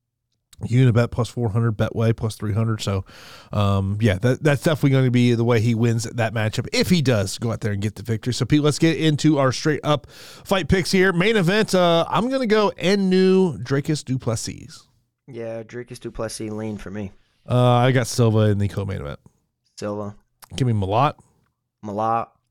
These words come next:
Speaker 1: Uh, Curtis.
Speaker 2: Curtis.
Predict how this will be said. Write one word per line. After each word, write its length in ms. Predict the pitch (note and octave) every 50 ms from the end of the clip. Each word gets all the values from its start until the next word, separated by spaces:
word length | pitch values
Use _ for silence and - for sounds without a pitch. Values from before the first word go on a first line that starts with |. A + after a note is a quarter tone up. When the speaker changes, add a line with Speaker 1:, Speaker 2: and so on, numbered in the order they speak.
| _ _ _ _ _ _ _ _ _ - - - -
Speaker 1:
Uh, 460 | G#2+ F#2+ F#2+ F#2+ F#2+ F#2+ F#2+ F#2+ F#2 -
Curtis. 560 | - - - B2+ C#3+ D#3 C#3+ - - - - _ _ _ _ _ _ _ _ _ _ _ -
Speaker 2:
Curtis. 600 | - - G#2+ A2 A2+ A2+ A2+ - - - - -